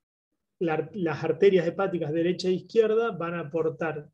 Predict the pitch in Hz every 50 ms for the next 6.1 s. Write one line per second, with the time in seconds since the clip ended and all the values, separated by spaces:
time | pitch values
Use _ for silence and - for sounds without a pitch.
0 | _ _ - - 165 151 143 - 180 202 202 185 208 185 170 185 170 147 - -
1 | 196 196 190 185 175 185 175 170 165 160 160 165 165 165 165 170 180 180 175 180
2 | - 214 220 226 214 214 180 175 165 139 - - 160 160 160 156 - 190 190 190
3 | 185 175 147 165 165 147 - - 175 170 165 170 170 156 151 147 139 165 160 160
4 | 151 - 180 175 175 _ _ _ _ _ _ _ _ - - 165 151 147 147 143
5 | 139 131 139 139 147 156 147 147 185 175 156 139 - - - - - - - -
6 | _